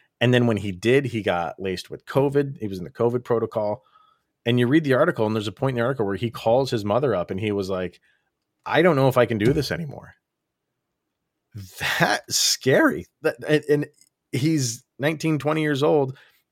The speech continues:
and he's already having those feelings. Now, by the end of the article, he, because of the season that he's had so far, he started out very well. Like, he needed that to happen. If that didn't ha-, if he didn't come out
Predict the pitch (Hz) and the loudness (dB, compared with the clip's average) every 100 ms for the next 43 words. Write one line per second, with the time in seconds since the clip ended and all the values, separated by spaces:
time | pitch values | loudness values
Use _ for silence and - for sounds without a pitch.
0 | _ 131 139 120 135 143 131 131 123 110 | _ 2 2 2 2 2 0 0 0 -2
1 | - 143 160 95 62 - _ _ _ 113 | -2 -2 0 -2 -6 -18 _ _ _ 0
2 | 113 113 113 127 113 107 131 196 151 98 | 2 4 2 2 0 2 4 4 2 -2
3 | 98 95 - _ _ _ _ _ _ _ | -4 -4 -8 _ _ _ _ _ _ _
4 | - - 135 117 95 110 127 107 92 - | -6 -2 -2 -2 -8 -2 -2 -2 -4 -4
5 | 131 127 110 104 85 104 - 104 92 85 | -2 -2 -2 -4 -4 -6 -4 -4 -4 -8
6 | - 147 143 107 - - 92 90 87 85 | -4 -2 -2 -2 -4 -2 -2 -2 -2 -4
7 | 82 _ _ _ - - 104 90 95 - | -6 _ _ _ -20 -4 -2 0 -2 0
8 | 107 87 _ - 180 156 156 160 156 131 | -2 -4 _ 0 2 4 4 4 4 2
9 | - _ 120 113 - 101 - 98 - - | -6 _ -4 -4 -10 -10 -8 -8 -10 -16
10 | - _ _ _ _ _ _ 123 - 110 | -18 _ _ _ _ _ _ -2 -2 -2
11 | 120 160 208 131 175 170 117 127 107 - | 0 2 0 2 2 2 -4 -4 -6 -2
12 | 180 233 214 160 135 120 113 131 127 | -2 0 -2 -2 -2 -2 -2 -4 -6